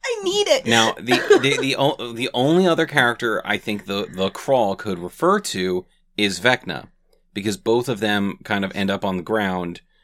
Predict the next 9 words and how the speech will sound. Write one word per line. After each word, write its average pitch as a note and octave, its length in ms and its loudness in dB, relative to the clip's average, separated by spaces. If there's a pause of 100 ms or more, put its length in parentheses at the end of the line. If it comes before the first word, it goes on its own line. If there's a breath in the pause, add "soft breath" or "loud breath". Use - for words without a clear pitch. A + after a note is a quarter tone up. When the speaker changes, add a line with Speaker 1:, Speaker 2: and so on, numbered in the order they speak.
(320)
Speaker 2:
Um, F#2 560 0 (300)
Vecna A2 380 0
disappears, F#2 760 -2
and F#2 120 -4
I F#2 100 -2
doubt F#2+ 280 -2
he G2+ 100 -10
crawled F2+ 360 -2
away, F#2 580 0